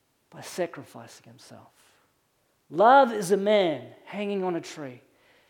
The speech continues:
with his heart poured out for you and for me. God loves you.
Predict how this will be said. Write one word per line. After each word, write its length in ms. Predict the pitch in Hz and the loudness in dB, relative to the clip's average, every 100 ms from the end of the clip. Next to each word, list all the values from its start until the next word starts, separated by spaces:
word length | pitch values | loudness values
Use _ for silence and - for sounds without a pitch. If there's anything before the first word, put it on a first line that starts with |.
| _ | _
with 140 | 165 156 | -16 -12
his 160 | 165 | -12
heart 440 | - 214 202 196 196 | -8 -2 0 -2 -6
poured 240 | - 165 | -14 -10
out 200 | 160 156 | -10 -10
for 160 | - 147 | -14 -14
you 420 | 156 180 175 180 165 | -2 0 0 -2 -6
and 160 | 151 | -16
for 140 | - 143 | -16 -16
me. 280 | 127 117 _ _ _ _ _ _ _ _ _ _ _ | -16 -18 _ _ _ _ _ _ _ _ _ _ _
God 600 | - 226 254 247 220 185 - - - | 0 4 6 6 4 0 -10 -18 -18
loves 640 | 185 202 170 147 135 - - - | -6 -4 -4 -6 -12 -20 -20 -12
you. 360 | 170 170 131 | -4 -4 -4